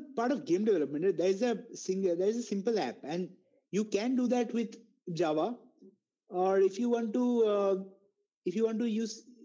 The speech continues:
make it during, using A I, you can also do that. You have to incorporate, in-, incorporate some Python into it. However, that is not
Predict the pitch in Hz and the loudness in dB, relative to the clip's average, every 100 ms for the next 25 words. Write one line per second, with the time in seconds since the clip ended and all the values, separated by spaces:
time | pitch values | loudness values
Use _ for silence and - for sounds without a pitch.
0 | 196 170 185 202 190 208 202 170 185 214 | -4 -2 0 0 0 0 0 0 0 0
1 | 175 196 160 190 123 - _ 208 277 262 | 0 0 0 -2 -4 -18 _ -4 0 0
2 | 262 277 214 170 165 - - _ _ _ | 0 2 2 2 0 -4 -16 _ _ _
3 | _ _ 208 202 214 233 214 220 220 214 | _ _ 0 2 2 0 0 2 2 0
4 | - 196 196 190 190 190 208 202 202 185 | -4 -4 -2 -2 0 2 2 0 -2 -2
5 | 156 185 170 147 151 - - _ _ - | -2 -2 -2 0 0 0 -6 _ _ -8
6 | - 240 277 220 254 233 254 | -2 0 2 2 0 2 0